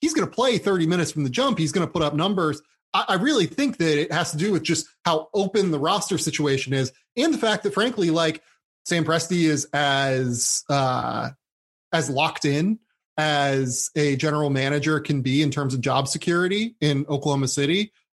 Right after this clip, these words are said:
as you can fathom. And I don't know what Orlando's job security looks like in that front office. They haven't won for a while.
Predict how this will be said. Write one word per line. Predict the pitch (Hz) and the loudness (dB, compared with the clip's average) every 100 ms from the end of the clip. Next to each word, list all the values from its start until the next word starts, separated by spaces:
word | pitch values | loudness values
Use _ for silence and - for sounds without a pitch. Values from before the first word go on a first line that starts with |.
| - | -2
as | 143 127 117 - - _ | 0 0 -2 -4 -8 _
you | 135 139 131 | 2 2 0
can | 151 135 | -2 -2
fathom. | 139 135 170 247 262 - | -2 -2 0 0 -2 -4
And | 175 180 180 175 - - | -2 0 0 -2 -8 -6
I | 156 | -2
don't | 196 | 0
know | 151 143 | 0 0
what | 143 | 0
Orlando's | 135 131 131 135 127 127 | -2 -2 0 0 0 0
job | 127 127 | -2 -4
security | - 135 131 | -2 0 2
looks | 123 - | 0 -2
like | 135 123 | -2 0
in | 131 | 0
that | 131 | -2
front | 143 131 | -2 0
office. | 127 135 190 202 | 0 0 -2 -2
They | 143 139 139 - | -2 -2 -2 -4
haven't | 135 139 | -2 -2
won | 139 135 | -2 -2
for | 160 | -2
a | 160 | -2
while. | 160 170 175 180 | 0 0 0 -4